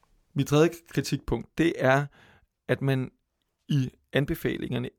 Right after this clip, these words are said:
ikke har forholdt sig til, hvorvidt et råd om vægttab og opsporing til at deltage i et vægttabsprogram,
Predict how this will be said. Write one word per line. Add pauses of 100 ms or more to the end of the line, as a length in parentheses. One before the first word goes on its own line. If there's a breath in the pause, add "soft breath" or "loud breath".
(140)
ikke
har
forholdt
sig
til,
hvorvidt (240)
et
råd
om
vægttab (100)
og (500 soft breath)
opsporing
til (400)
at
deltage
i
et
vægttabsprogram,